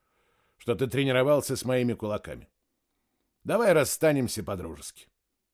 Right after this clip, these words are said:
Он встал и протянул руку Сунто. Тот тоже встал и пожал ее.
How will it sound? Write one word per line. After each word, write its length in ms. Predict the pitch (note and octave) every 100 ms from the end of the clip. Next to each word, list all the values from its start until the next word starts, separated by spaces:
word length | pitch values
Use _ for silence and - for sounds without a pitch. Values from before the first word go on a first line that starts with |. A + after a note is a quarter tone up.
| _ _ _ _ _ _ _
Он 240 | - G#2 G2+
встал 500 | - A#2 A#2 A2 - _ _ _ _
и 100 | C3
протянул 540 | C#3+ D3 D#3 F3+ F3
руку 240 | E3 - D3
Сунто. 580 | - A#2 F#2+ G2 F2 - _ _ _ _ _
Тот 280 | - G2 -
тоже 280 | - G2 F#2
встал 340 | - - G#2
и 60 | G#2
пожал 400 | - G2+ F#2 D2+
ее. 260 | C2 -